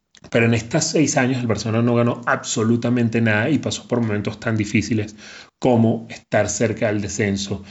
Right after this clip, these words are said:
en esa temporada que lo dirigió Luis Van Gaal en su segunda, eh, etapa en el, en el Camp Nou.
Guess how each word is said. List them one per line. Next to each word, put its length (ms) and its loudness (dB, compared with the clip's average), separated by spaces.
en 140 0
esa 180 -4
temporada 460 -6
que 100 -6
lo 240 -4
dirigió 400 -2
Luis 260 2
Van 180 -2
Gaal 200 2
en 100 -4
su 120 -6
segunda, 840 -4
eh, 360 -4
etapa 340 0
en 80 -4
el, 120 -8
en 120 -6
el 140 -10
Camp 240 -6
Nou. 260 -12